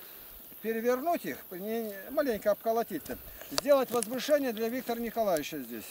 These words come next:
Прямо сделать намного выше. И одновременно это закроется, на него никто не упадёт. А его как-то пометит, потом палочку поставим, что здесь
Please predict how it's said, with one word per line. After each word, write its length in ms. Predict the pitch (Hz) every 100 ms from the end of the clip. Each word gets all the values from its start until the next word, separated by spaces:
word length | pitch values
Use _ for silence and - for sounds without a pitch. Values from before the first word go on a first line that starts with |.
| -
Прямо 260 | 165 214 214
сделать 320 | 185 240 214
намного 340 | 214 226 202 214
выше. 380 | 175 123 - - - - - -
И 60 | 175
одновременно 500 | 196 233 254 320 320
это 260 | 247 240
закроется, 580 | 208 233 226 233 220 214
на 120 | 220
него 180 | 233 233
никто 240 | 226 285 220
не 60 |
упадёт. 480 | 214 196 202 196 202 - - - - - - - -
А 180 | 170 214
его 220 | 233 302
как-то 320 | - 262 226
пометит, 480 | - 233 294 - 202
потом 340 | - 196 214
палочку 460 | 175 240 247 214 -
поставим, 480 | 202 185 - 180 160
что 220 | - 170
здесь 200 | 160 208